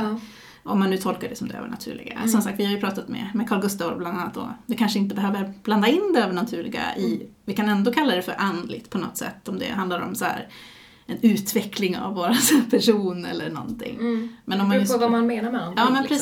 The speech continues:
Speaker 2: precis. Alltså, det blir lite, blir lite krångligt svar. Men jag tänker att det är viktigt att definiera lite så här vad vi menar med andlig.
Speaker 1: Mm.
Speaker 2: Jag tror att våran, våran frå-,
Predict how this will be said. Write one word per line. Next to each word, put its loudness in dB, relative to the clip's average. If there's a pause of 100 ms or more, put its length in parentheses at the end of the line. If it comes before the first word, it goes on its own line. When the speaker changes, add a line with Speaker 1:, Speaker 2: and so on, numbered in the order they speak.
Speaker 2:
precis. 2
Alltså, -2
det 4
blir 2
lite, -2
blir -4
lite -2
krångligt 2
svar. -2
Men 2
jag 2
tänker 4
att -2
det 0
är 2
viktigt -2
att -2
definiera 0
lite -4
så -6
här -4
vad -4
vi -6
menar -2
med -2
andlig. 0
Speaker 1:
Mm. 0 (100)
Speaker 2:
Jag -2
tror 2
att -10
våran, -6 (200)
våran -6 (140)
frå-, -2